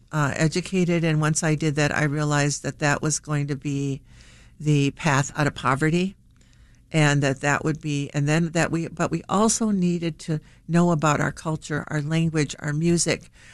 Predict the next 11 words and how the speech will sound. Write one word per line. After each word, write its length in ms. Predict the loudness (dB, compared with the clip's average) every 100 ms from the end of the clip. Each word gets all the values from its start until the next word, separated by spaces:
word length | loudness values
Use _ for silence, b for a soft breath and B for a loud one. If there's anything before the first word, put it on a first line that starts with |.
| B
our 180 | 2 2
dance. 520 | 4 2 2 0 -2
We 120 | -2 -2
needed 320 | -2 -2 0
to 100 | 2
know 180 | 4 4
all 180 | 2
that 280 | 2 0 -2
to 120 | -8 -10
be 160 | -8
whole, 580 | -8 -4 0 2 2